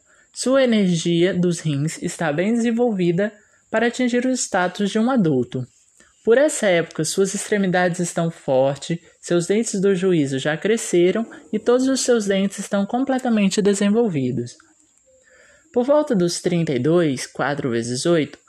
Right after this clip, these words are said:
seu corpo já terá desenvolvido uma melhor condição e suas extremidades e músculos estão bem desenvolvidos. Por volta de quarenta, cinco vezes oito,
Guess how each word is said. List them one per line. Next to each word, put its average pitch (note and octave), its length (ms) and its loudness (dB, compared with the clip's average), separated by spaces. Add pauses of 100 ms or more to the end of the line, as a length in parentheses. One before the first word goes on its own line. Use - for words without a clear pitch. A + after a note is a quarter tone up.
(300)
seu B3+ 300 0
corpo G#3 440 0
já G3+ 180 0
terá F#3 320 -2
desenvolvido F#3 840 0
uma F#3+ 160 0
melhor F#3+ 340 0
condição A3 680 -2 (300)
e B3 100 -2
suas G#3+ 300 0
extremidades E3+ 760 0
e G#3 60 2
músculos A3 520 0
estão A3 380 0
bem B3 160 2
desenvolvidos. A#3 920 0 (1400)
Por A#3+ 120 2
volta D4+ 320 2
de D#3 120 0
quarenta, D3+ 600 0
cinco F#3 440 -2
vezes C3+ 340 -4
oito, E3 340 0